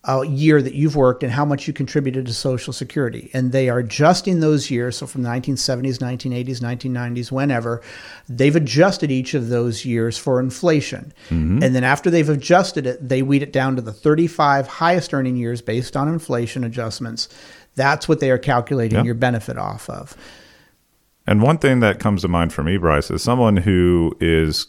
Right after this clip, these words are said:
Speaker 2: kind of approaching that retirement age window. If they are in a position where they are earning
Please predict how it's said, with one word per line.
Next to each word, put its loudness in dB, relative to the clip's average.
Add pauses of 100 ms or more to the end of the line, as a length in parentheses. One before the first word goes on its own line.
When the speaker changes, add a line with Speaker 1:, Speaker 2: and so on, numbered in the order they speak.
(100)
Speaker 2:
kind 0
of 0
approaching 2
that 0
retirement 0
age -2
window. -2 (500)
If 2
they 4
are 4
in 2
a 2
position -2
where -2
they 0
are 4
earning 0